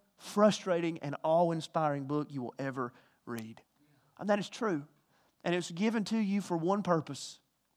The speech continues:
And that purpose is so that you would place your faith in Jesus Christ for your soul salvation. So today,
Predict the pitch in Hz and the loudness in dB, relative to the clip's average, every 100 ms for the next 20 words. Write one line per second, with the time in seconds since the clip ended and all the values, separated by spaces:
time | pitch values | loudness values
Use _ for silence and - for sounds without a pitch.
0 | _ _ _ _ - 170 185 202 190 185 | _ _ _ _ -2 0 2 2 2 2
1 | 147 - - - 156 151 147 143 156 165 | -4 -6 -20 -6 -4 -2 -4 -4 -4 0
2 | 180 185 - - 151 - 165 165 165 160 | 0 -2 -6 -10 -8 -2 0 0 -2 -2
3 | 160 151 143 147 139 160 156 151 - 135 | -2 -4 -4 -8 -8 -8 -8 -10 -8 -6
4 | 135 - 139 127 - 135 123 117 117 104 | -8 -8 -8 -8 -8 -8 -8 -10 -8 -10
5 | 90 - _ _ _ _ _ _ _ _ | -14 -20 _ _ _ _ _ _ _ _
6 | _ _ - - - 269 220 165 165 208 | _ _ -20 -14 4 10 10 10 10 12
7 | 170 113 | 12 10